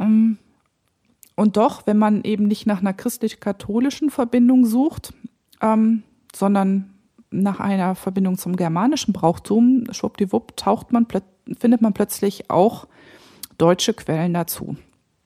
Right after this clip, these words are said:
Im germanischen Brauchtum war es nämlich auch so, dass, ähm,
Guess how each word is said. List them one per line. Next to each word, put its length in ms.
Im 220
germanischen 600
Brauchtum 520
war 120
es 120
nämlich 300
auch 200
so, 400
dass, 400
ähm, 400